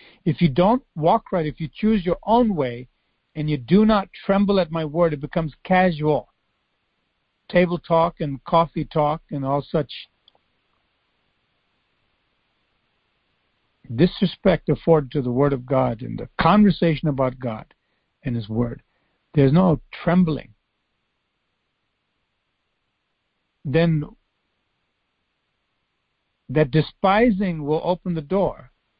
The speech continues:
to cause us to think, you know, it's okay if I make this choice.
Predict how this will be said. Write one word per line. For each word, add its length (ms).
to 80
cause 300
us 140
to 80
think, 340
you 60
know, 240
it's 200
okay 300
if 160
I 260
make 220
this 160
choice. 460